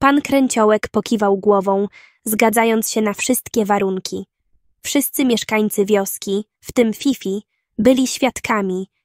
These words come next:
jak Kręciołek zaczyna sprzątać las i wywozić śmieci na legalne wysypisko. Policjanci monitorowali jego działania,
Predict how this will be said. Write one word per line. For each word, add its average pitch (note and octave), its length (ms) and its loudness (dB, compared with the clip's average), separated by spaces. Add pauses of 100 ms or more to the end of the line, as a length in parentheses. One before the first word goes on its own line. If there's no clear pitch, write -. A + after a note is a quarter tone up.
(100)
jak A3 320 0
Kręciołek A#3 680 2
zaczyna G#3+ 400 -2
sprzątać - 580 -2
las G#3 400 0 (240)
i A#3+ 100 2
wywozić G#3+ 500 2
śmieci A3+ 500 0
na A3 120 2
legalne G3+ 500 2
wysypisko. - 720 -4 (640)
Policjanci B3+ 720 2
monitorowali G#3+ 760 2
jego G3 240 2
działania, F#3+ 540 -2